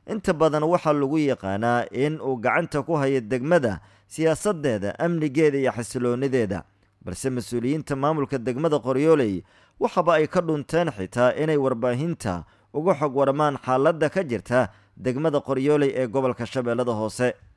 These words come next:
Dad goobjoogayaal ah ayaa u sheegay warbaahinta Shabeelle in ay qabaan cabsi ah dagaal mar kale saaka ka qarxi kara gudaha degmada,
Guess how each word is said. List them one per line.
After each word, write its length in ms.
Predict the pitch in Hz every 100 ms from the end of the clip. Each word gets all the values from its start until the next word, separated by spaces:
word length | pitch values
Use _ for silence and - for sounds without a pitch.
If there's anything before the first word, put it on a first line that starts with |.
| _ _ _ -
Dad 200 | 127 104
goobjoogayaal 800 | 123 95 120 113 117 139 143 117
ah 200 | 98 85
ayaa 240 | 131 135
u 80 | 147
sheegay 360 | - 123 117 139
warbaahinta 640 | 135 120 123 127 185 151
Shabeelle 760 | 135 - 190 110 98 113 117 104 - - _ 127
in 220 | 170 180
ay 160 | 147 135
qabaan 400 | 131 160 151 139
cabsi 400 | 131 123 - 190
ah 260 | 113 101 - _ _
dagaal 400 | - 151 185 170
mar 160 | 165 202
kale 340 | - 110 120
saaka 440 | - 135 156 151 135
ka 140 | 180
qarxi 300 | 147 - 127
kara 220 | 131 127
gudaha 380 | 120 143 170 143
degmada, 580 | 113 131 135 160 120